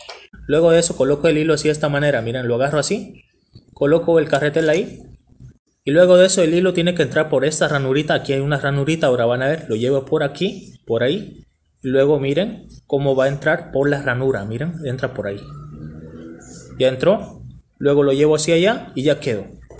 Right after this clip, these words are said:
Luego solamente es colocar otra vez la tapita. Si no pueden colocar esta tapa, van a alzar el prensatela y de esa manera van a poder colocarla mucho más fácil. Ahí. Y ya quedó. Con eso quedó. Luego bajan prensatela.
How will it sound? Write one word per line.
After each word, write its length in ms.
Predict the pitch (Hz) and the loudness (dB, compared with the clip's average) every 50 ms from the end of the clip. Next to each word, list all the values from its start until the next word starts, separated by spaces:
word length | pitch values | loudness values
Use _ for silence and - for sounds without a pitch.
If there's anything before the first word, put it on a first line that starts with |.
| - - - - - - - - _ _ _ - | -12 -12 -12 -16 -20 -20 -20 -20 _ _ _ 0
Luego 220 | 151 156 170 170 | 2 4 4 4
solamente 440 | 165 180 165 165 165 165 170 165 165 | 4 4 2 2 2 0 0 0 0
es 100 | 165 - | 0 0
colocar 360 | - 151 139 135 - 151 151 | 2 0 0 2 2 2 2
otra 200 | 156 156 156 151 | 2 2 2 2
vez 100 | 147 156 | 2 4
la 140 | 160 151 151 | 2 2 2
tapita. 600 | 151 147 147 - 160 165 165 196 208 202 - - - | 2 0 0 0 0 0 0 0 -2 -2 -6 -12 -8
Si 120 | - 147 | -4 -2
no 140 | 147 170 165 | 0 0 2
pueden 180 | 175 196 208 202 | 2 2 2 4
colocar 320 | 190 175 165 - 175 175 | 4 4 4 4 4 4
esta 240 | 175 175 180 165 156 | 4 4 0 0 0
tapa, 240 | - 165 175 208 175 | 0 2 4 4 4
van 140 | 147 151 | 4 4
a 40 | 156 | 2
alzar 220 | 156 147 - 170 160 | 2 2 2 2 2
el 60 | 156 | 2
prensatela 640 | 160 151 147 - 165 151 156 165 175 180 202 226 202 | 2 0 0 0 0 0 2 2 2 2 2 0 -2
y 80 | 151 127 | -2 0
de 60 | 139 | 0
esa 140 | 147 147 160 | 0 0 0
manera 260 | 151 143 147 151 151 | 0 0 2 2 2
van 160 | 147 147 147 | 2 2 0
a 80 | 156 151 | 0 0
poder 200 | 143 135 139 139 | 0 0 0 2
colocarla 420 | - 143 135 120 - 139 139 135 | 0 0 0 0 2 0 0 0
mucho 240 | 135 135 135 - 135 | 0 -2 -4 -4 -4
más 160 | 127 123 123 | -6 -4 -2
fácil. 260 | - 147 143 - 131 110 - - - - - - - - | -2 -2 -2 -2 -6 -10 -14 -16 -18 -14 -12 -10 -6 -4
Ahí. 160 | 117 127 123 - - - - - - - - | -2 -2 -2 -4 -8 -12 -16 -16 -16 -12 -8
Y 80 | - 131 | -4 -2
ya 140 | 151 156 156 | 0 0 0
quedó. 260 | - 147 135 120 123 - - - - - - - - - - - - - - | 0 -2 -2 -2 -4 -8 -18 -20 -20 -20 -20 -20 -20 -20 -20 -20 -20 -12 -6
Con 160 | - 135 139 | -2 0 2
eso 220 | 170 180 - 185 185 | 2 2 2 0 2
quedó. 400 | - 143 135 120 - - - - - - - - - - - - - - - | 2 2 2 2 0 -4 -12 -20 -20 -20 -20 -20 -20 -20 -20 -20 -12 -4 0
Luego 260 | 139 147 147 147 143 | 2 4 4 4 4
bajan 260 | 151 156 170 175 160 | 4 2 0 0 0
prensatela. 600 | 160 147 - 147 127 - 143 131 110 - - - | -2 -2 -2 -2 -2 0 0 0 0 -2 -10 -14